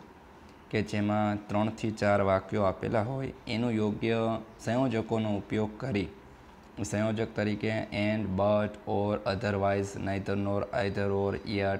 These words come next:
ને when, who, which આવા બધા શબ્દો એડ કરી અને વાક્યનો અર્થ, ભાવાર્થ જળવાય એ રીતે એક વાક્ય છે એ બનાવવાનું હોય છે.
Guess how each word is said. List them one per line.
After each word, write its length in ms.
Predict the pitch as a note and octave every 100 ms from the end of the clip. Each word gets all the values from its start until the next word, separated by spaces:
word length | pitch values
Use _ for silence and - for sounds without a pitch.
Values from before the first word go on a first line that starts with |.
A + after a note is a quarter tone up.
| - G2
ને 160 | G2
when, 380 | F#2+ G2 G2 G2 - - -
who, 380 | C3+ G2+ G2+ F#2+
which 320 | G2 G2 F#2+ -
આવા 240 | G#2+ G#2+ A2+
બધા 540 | G#2+ G2+ A2+ A2+ B2 -
શબ્દો 500 | G#2+ G#2 G#2+ A#2+ - -
એડ 360 | A2 A2+ A#2
કરી 300 | - G2+ G2+ - - - - - - -
અને 180 | G#2 A2
વાક્યનો 680 | G2+ F#2+ G2 A2 A2 A#2 A2+ -
અર્થ, 320 | G#2 A#2 - G2+ - -
ભાવાર્થ 560 | A2 G2 A2 A2+ A2 -
જળવાય 360 | G2+ G#2+ A2+
એ 320 | G#2+ G#2+ A2+
રીતે 300 | A2 G#2+ A2 - A2+
એક 260 | C#3 C#3
વાક્ય 400 | A2+ G#2+ - G#2+
છે 140 | G#2 G#2+
એ 60 |
બનાવવાનું 640 | F#2+ G2+ G2+ G2 F#2+ G2
હોય 160 | F#2+ F2+
છે. 120 | -